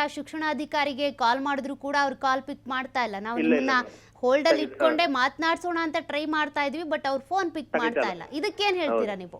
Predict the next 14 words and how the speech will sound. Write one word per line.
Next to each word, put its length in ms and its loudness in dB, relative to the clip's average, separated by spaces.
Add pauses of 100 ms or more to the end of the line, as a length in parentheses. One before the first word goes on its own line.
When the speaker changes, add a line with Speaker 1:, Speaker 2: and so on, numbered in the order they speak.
(1040)
Speaker 2:
ಮೇಡಮ್, 140 -2
ಇದಕ್ಕೆ 340 -4
ನಾವೇನ್ 300 0
ಹೇಳಕತ್ತೆ 360 -2
ಮೇಡಮ್, 140 0
ಅವ್ರೇ 300 4
ಈ 60 2
ಕೋಣೂರ್ 440 4
ಸ್ಕೂಲ್ 260 2
ತಾನೆ 240 2
ಬಿಡು, 200 2
ಏನಾಗುತ್ತೆ 520 2
ಅನ್ನೋ 140 4
ಒಂದು 220 2